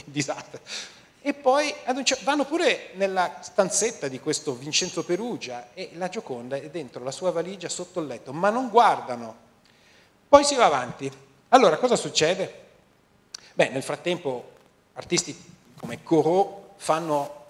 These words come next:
un omaggio, un'opera simile alla Gioconda da mettere lì. Il buco, tra l'altro, viene riempito con opere di Raffaello, però non è giudicato la stessa cosa, a torto, perché era un'opera bellissima. Poi a un certo punto questo Vincenzo Perugia scrive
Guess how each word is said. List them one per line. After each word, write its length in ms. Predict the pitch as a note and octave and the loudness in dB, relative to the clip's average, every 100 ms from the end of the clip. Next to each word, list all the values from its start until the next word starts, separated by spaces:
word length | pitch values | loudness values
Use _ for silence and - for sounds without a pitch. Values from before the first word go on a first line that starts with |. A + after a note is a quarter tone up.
| - | -8
un 160 | D3+ | -4
omaggio, 380 | D#3+ F#3 C3 C3+ | 4 4 4 0
un'opera 460 | C#3 A3+ - D3+ C#3 | 8 8 8 4 2
simile 380 | - A3+ F3+ | -2 -2 -2
alla 160 | C#3 C3+ | -2 -2
Gioconda 400 | D3 D#3 A3 D3+ | -2 4 4 4
da 80 | C3+ | -2
mettere 440 | F3+ G3 - C3 | -2 -2 -4 -6
lì. 100 | B2+ | -6
Il 60 | C3 | -10
buco, 320 | E3 B3+ F#3 | -4 -2 2
tra 100 | E3+ | 4
l'altro, 180 | G#3 E3 | 4 2
viene 160 | D3 | 0
riempito 360 | D3 D3+ F3+ D#3 | -2 -2 -4 -2
con 100 | C3+ | -2
opere 220 | D3 C#3+ | -2 0
di 40 | C3+ | -2
Raffaello, 520 | C3+ F3 D3+ C#3+ B2 - - - - | 0 0 0 -2 -8 -12 -18 -18 -10
però 220 | - C#3 B2+ | -2 -2 -2
non 140 | C3 | -4
è 60 | C#3 | -6
giudicato 460 | C3 C3 B2+ B2+ B2 | -6 -8 -2 -2 -2
la 80 | |
stessa 320 | A#2 B2+ - A#2+ | -6 -6 -8 -6
cosa, 220 | A#2+ A#2 | -6 -2
a 20 | |
torto, 340 | - C#3 - | 6 6 6
perché 220 | A#2 A2+ A#2 | -4 -6 -8
era 100 | A2+ | -6
un'opera 300 | A#2 A#2 A2 | -6 -6 -8
bellissima. 500 | A2 G#2 - - - _ - - _ _ | -10 -12 -12 -14 -16 _ -20 -20 _ _
Poi 160 | - | 4
a 20 | B3 | 6
un 60 | |
certo 260 | A3+ A3+ C#4+ | 4 4 0
punto 580 | F#3 C3 A2+ F#3 G#3 - | 0 -2 2 2 2 -2
questo 460 | D#4 - - D#3 A#2+ | -2 -2 0 -2 0
Vincenzo 500 | G3+ - A3+ - E3+ | -6 -4 -4 -6 -4
Perugia 520 | C4 F#3 C3+ F3 F#3 | -4 -4 -4 -4 -4
scrive 840 | - - G#3 G#3 G3+ A3 G#3+ - | -6 -4 -2 -2 0 0 -2 -12